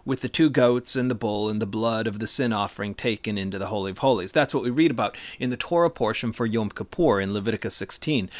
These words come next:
On Yom Kippur, two identical goats are brought before the high priest. He draws lots over the goats, designating one as a sin offering for the Lord and one as the goat for Azazel.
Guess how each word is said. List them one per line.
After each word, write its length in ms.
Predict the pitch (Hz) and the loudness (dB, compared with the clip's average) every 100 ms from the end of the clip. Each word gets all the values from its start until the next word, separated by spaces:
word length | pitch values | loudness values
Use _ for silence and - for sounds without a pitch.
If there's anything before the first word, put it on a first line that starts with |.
| - | -6
On 180 | 131 135 | -2 2
Yom 360 | 131 151 165 151 | 6 6 4 0
Kippur, 680 | - - - 151 117 92 - - - | -2 -6 2 4 4 0 -6 -16 -4
two 280 | 180 180 - | -2 0 0
identical 760 | 139 123 131 139 151 - 160 | -2 -2 -2 -2 -4 -6 -6
goats 460 | 113 127 127 151 - | -4 0 0 0 -4
are 120 | 95 | -4
brought 360 | 98 113 113 - | -2 -2 -2 -4
before 300 | 113 120 120 | -8 -4 -2
the 80 | 107 | 0
high 200 | 107 104 | 0 0
priest. 340 | - 175 - | -2 -6 -2
He 80 | 123 | -4
draws 340 | - 104 101 | 0 0 4
lots 300 | 143 139 135 | 6 4 4
over 120 | 135 | 0
the 80 | 123 | 0
goats, 240 | 127 127 - | 2 0 2
designating 680 | 131 120 123 120 110 110 | 2 2 0 0 2 0
one 160 | 131 135 | 2 2
as 100 | 113 | 0
a 80 | 110 | 0
sin 260 | - 175 | 0 4
offering 360 | 160 156 - 135 | 4 4 2 0
for 120 | 135 | 0
the 80 | 110 | 2
Lord 300 | 127 139 131 120 | 4 4 2 0
and 260 | 113 104 | -2 0
one 320 | 117 135 143 - | 2 2 0 0
as 220 | 120 107 | 0 0
the 120 | 101 | -6
goat 420 | - 117 123 - | -2 0 0 -2
for 320 | - 104 101 - | -2 0 0 0
Azazel. 680 | 110 104 101 95 120 104 | 0 0 -4 0 0 0